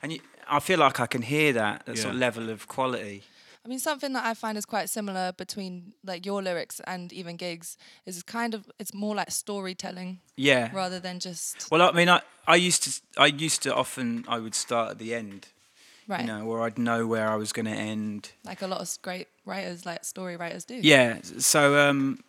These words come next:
Speaker 1: so yeah, the idea that, um, you could ever, um,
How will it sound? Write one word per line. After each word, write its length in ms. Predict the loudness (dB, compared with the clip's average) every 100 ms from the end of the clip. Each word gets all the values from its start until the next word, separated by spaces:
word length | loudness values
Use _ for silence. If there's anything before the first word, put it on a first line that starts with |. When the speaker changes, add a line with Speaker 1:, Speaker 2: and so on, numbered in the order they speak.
| _
Speaker 1:
so 120 | 0
yeah, 240 | 4 4 4
the 120 | 4
idea 400 | 2 4 2 2
that, 220 | 0 -2 -2
um, 480 | -2 -2 -4 -8 -12
you 160 | -6 -6
could 220 | -4 0
ever, 400 | 2 2 -2 -4 -10 _ _ _ _ -20 -20 -20 _ _ -14
um, 720 | -10 -10 -10 -10 -12 -16